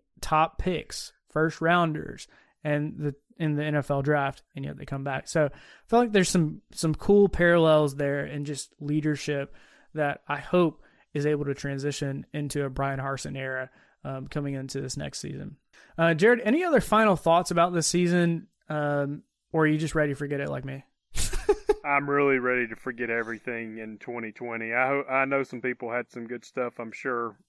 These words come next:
Speaker 2: um, and it could have been worse for, for me and my family, but <laughs> football, everything, I'm done with it.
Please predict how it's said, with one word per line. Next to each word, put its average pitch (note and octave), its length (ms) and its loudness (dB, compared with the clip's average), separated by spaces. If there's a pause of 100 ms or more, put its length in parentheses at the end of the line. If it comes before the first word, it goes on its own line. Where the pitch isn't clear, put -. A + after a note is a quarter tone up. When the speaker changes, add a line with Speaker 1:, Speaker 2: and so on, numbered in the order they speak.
(140)
Speaker 2:
um, A2+ 400 -10
and C3+ 140 -2
it C3 140 -2
could F#3 100 4
have D#3+ 80 4
been C3 200 0
worse A#2+ 220 -2
for, A#2 320 -10 (180)
for A#2 240 -6 (200)
me B2 340 -4 (160)
and B2 120 -8
my A#2 120 -6
family, A2+ 380 -6
but A2+ 220 -6 (460)
<laughs> G3 120 2 (420)
football, D#3+ 480 6
everything, B2 420 0
I'm C3 160 -2
done C3 240 0
with A#2 160 -6
it. A2 100 -8